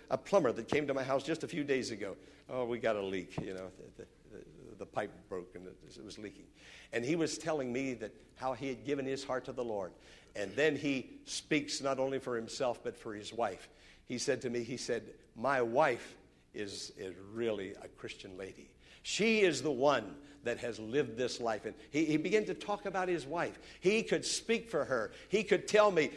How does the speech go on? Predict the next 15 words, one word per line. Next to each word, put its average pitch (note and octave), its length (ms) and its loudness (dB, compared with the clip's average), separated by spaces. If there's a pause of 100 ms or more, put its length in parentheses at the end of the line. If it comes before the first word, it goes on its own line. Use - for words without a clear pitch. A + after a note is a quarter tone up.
"She's F#3 320 2
gonna D#3 220 6
live D#3+ 300 6
the D#3+ 100 6
life. C3+ 220 6
She's D#3+ 180 0
gonna E3 240 6 (260)
obey D#3 400 10
the E3+ 140 6
Lord. C#3 260 6 (120)
She's D#3+ 200 -2
gonna D#3 220 6
do D#3 360 4
God's D#3 360 8
will." C3+ 240 4